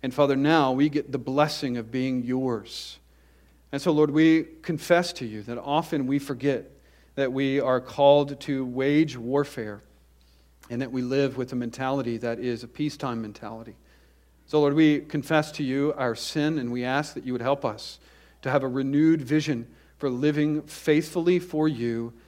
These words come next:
as a soldier of Christ. And Lord, we ask these things in Christ's name.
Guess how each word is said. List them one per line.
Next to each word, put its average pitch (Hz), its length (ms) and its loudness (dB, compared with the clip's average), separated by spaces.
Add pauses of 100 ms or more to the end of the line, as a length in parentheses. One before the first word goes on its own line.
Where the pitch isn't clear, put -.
(280)
as 120 140 -4
a 117 60 -8
soldier 120 640 -4 (340)
of - 140 -18
Christ. - 600 -14 (380)
And 110 100 -12
Lord, 110 120 -8
we 117 120 0
ask 120 240 -6
these 120 200 -10
things 120 280 -8
in 117 100 -10
Christ's 117 360 -12
name. 104 220 -16